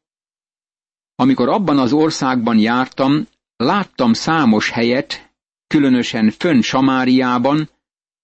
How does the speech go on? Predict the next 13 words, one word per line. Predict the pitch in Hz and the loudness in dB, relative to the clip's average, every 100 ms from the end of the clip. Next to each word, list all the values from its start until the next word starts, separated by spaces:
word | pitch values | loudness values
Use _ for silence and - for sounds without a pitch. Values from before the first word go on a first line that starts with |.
| _ _ | _ _
ahol | 135 127 120 | -2 0 0
megmaradtak | 113 233 170 131 123 - - 127 | 0 0 0 0 0 -4 -6 -4
ezek | 135 123 123 | -2 -2 -2
a | 117 | -4
cséplő | - 156 - 110 | -2 -2 0 -2
területek. | 107 117 104 90 80 73 - _ _ _ _ _ _ _ _ _ _ _ _ _ _ _ _ - | -2 -2 0 -2 -4 -10 -12 _ _ _ _ _ _ _ _ _ _ _ _ _ _ _ _ -6
Az | 120 | -2
emberek | 165 185 165 160 160 - _ | 2 2 2 0 -2 -6 _
sarlózták | - 185 180 131 123 - 120 120 | -2 0 0 0 0 -2 -4 -2
a | 107 | -2
gabonát, | 120 113 120 120 131 143 - | -2 0 0 0 -2 -4 -4
nem | 120 156 123 | 0 2 2
csépelték, | - 123 123 120 120 120 131 139 151 | 0 0 0 -2 -4 -2 0 0 -2